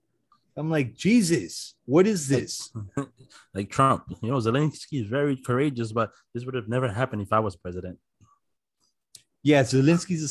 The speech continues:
Speaker 1: same person that Trump tried to bribe.
Speaker 2: Yeah. <laughs> I gotta give it up. The guy, Zelensky, from his background, I don't know if you guys much, know much
Speaker 1: I
Speaker 2: about him.
Speaker 1: saw.
Speaker 2: He, he was a comedian. He was,
Speaker 1: Yeah.
Speaker 2: like, on T V,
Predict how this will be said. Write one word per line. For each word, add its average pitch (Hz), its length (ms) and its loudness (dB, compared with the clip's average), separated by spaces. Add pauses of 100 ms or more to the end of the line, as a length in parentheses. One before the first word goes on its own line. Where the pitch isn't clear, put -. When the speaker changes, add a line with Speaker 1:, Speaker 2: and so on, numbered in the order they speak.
Speaker 1:
same 147 140 -2 (100)
person 139 240 0
that 113 120 -4
Trump 131 300 -4
tried 131 240 -2
to 107 80 -10
bribe. 104 400 -8 (580)
Speaker 2:
Yeah. 113 220 0 (1300)
<laughs> - 0 - (720)
I - 140 -2
gotta 202 160 0
give 156 160 -2
it 120 80 -2
up. 90 160 -10
The 113 80 -4
guy, 160 320 -2 (220)
Zelensky, 196 540 -2 (840)
from 120 300 0
his 107 100 -4
background, 127 540 -2
I 123 60 -2
don't 127 80 0
know 139 80 -2
if 135 40 -6
you 127 60 -8
guys 110 240 -4
much, 107 180 -4
know 104 460 -6
much 104 240 -6
Speaker 1:
I - 20 -8
Speaker 2:
about 143 140 0
him. 160 60 -2
Speaker 1:
saw. 156 360 0
Speaker 2:
He, - 160 -20 (180)
he 143 120 -2
was 175 160 0
a 110 40 -6 (120)
comedian. 92 640 -4 (500)
He 156 120 -4
was, 160 120 2
Speaker 1:
Yeah. - 80 2
Speaker 2:
like, - 100 -8
on 104 260 -8
T 170 200 -2
V, 123 400 -6